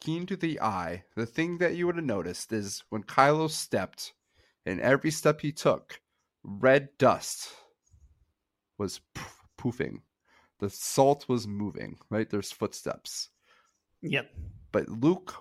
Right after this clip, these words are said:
Speaker 1: was not. And from a cinemata-, like, cinematography aspect of this is gorgeous because that is, like, high level foreshadowing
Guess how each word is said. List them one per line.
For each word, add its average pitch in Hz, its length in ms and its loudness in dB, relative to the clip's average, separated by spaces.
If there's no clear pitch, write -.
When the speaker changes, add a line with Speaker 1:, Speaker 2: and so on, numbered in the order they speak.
Speaker 1:
was 117 260 2
not. 92 640 -6
And 123 240 6
from 139 160 4
a 123 40 4
cinemata-, 165 680 6
like, 107 160 2
cinematography 147 1000 2
aspect 147 420 -2
of 160 80 0
this 190 400 2
is - 320 -4
gorgeous - 680 -4
because 127 360 4
that 170 160 12
is, 151 260 2
like, 110 260 0
high 131 480 6
level 113 380 0
foreshadowing 143 1080 2